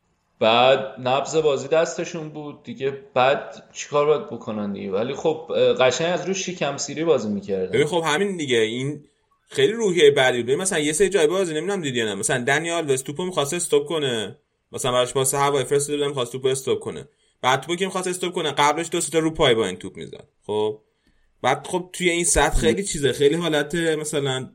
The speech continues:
Speaker 2: من به هیچ جامم نیست هست دیگه. این حالت خیلی زشت بود واسه این مرحله و این روحیه‌ای که اینا داشتن که فکر می‌کردن که دیگه قطعاً رفتن بالا و هیچ مشکلی نیست و باز تحت کنترلشونه.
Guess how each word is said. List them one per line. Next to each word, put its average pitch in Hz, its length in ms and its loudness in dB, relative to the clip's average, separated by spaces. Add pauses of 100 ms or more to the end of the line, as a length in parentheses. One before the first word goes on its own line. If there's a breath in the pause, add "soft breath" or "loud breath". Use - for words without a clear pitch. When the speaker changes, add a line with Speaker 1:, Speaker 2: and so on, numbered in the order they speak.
Speaker 2:
من 131 200 -4
به 135 80 6
هیچ 135 220 2
جامم 127 340 0
نیست 127 260 -6
هست 107 240 -2
دیگه. 113 180 -4
این 95 140 -4
حالت 87 460 -8
خیلی 120 640 -2 (920)
زشت 131 440 4
بود 110 180 -8
واسه 101 260 -4
این 95 100 -6
مرحله 92 640 -8
و 101 100 -8
این 107 440 -6
روحیه‌ای 131 440 0
که 139 120 0
اینا 127 220 -2
داشتن 123 320 -4
که 117 120 -10
فکر 120 200 -4
می‌کردن 120 280 -8
که 127 100 -10
دیگه 117 160 -6
قطعاً 113 380 -6
رفتن 110 480 -4
بالا 107 260 -2
و 104 60 2
هیچ 107 220 -6
مشکلی 107 400 -4
نیست 104 240 -10
و 104 40 -10
باز 107 220 -2
تحت 110 260 -4
کنترلشونه. 107 1000 -8